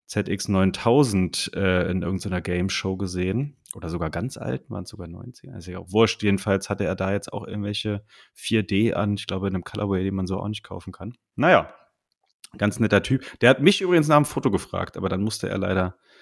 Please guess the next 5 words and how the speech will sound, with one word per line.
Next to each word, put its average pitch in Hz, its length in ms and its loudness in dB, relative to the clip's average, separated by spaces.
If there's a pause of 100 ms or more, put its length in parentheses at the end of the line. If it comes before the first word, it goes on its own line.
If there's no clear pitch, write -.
(340)
äh, 90 520 0 (140)
zum - 200 -12
Auftritt - 720 2 (100)
und, 95 640 -6
äh, 90 520 -6